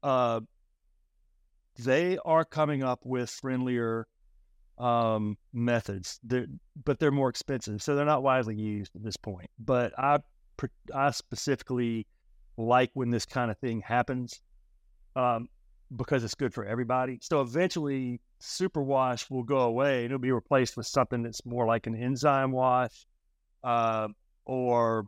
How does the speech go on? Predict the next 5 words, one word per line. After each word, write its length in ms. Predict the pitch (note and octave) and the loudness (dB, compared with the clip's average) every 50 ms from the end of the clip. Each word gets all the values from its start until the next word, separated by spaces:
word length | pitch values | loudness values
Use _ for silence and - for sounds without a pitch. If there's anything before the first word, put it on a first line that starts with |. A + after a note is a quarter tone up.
| - _ _ | -6 _ _
some 480 | _ _ _ - - - D3 C#3+ D3+ - | _ _ _ -8 -2 2 2 2 2 2
other 240 | C#3 C#3 C#3 C#3 B2+ | 2 2 2 0 -2
kind 460 | - - - - C#3+ C#3+ C#3 C#3 C3+ | -4 -6 -4 -2 0 0 0 0 -2
of 180 | A#2+ A#2 A2+ G#2+ - - _ _ _ - | -4 -6 -8 -10 -14 -18 _ _ _ -2
thing. 520 | E3 D3+ C#3+ B2 A2 G#2+ G2+ G2+ G#2+ G#2 | 0 0 0 0 -2 -4 -6 -6 -8 -8